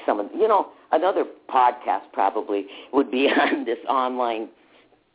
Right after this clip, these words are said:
online stuff. And so it's a sore spot with me, even though I'm online,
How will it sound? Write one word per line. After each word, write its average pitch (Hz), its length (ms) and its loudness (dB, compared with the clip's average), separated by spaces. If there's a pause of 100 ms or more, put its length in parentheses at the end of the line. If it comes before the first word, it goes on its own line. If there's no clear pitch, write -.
(120)
online 110 460 -4 (100)
stuff. 80 220 2 (720)
And 101 140 -10
so 107 140 4
it's - 240 -4
a 101 160 0 (180)
sore 151 200 4 (120)
spot 101 280 2
with 104 200 -6
me, - 180 -6
even 120 140 -4
though 120 180 4
I'm 120 120 0
online, 117 500 -2